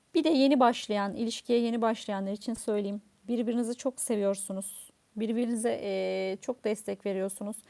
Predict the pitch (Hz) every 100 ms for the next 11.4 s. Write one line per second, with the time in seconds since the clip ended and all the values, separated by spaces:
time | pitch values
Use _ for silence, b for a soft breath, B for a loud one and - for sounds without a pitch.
0 | B B _ 302 285 269 - 240 240 247
1 | - 226 - 247 220 196 185 - - 233
2 | 202 190 208 214 202 196 190 202 - 240
3 | 233 214 247 240 240 254 269 247 214 214
4 | 202 220 - - 247 254 - 247 214 208
5 | 208 214 196 180 185 208 269 240 247 -
6 | 247 - B B B B B - 277 -
7 | - 226 233 240 269 254 214 208 - 202
8 | 202 247 - 214 196 190 208 214 214 -
9 | 226 - 233 262 254 190 185 170 214 -
10 | 262 277 214 220 226 240 233 - 240 226
11 | 214 175 180 160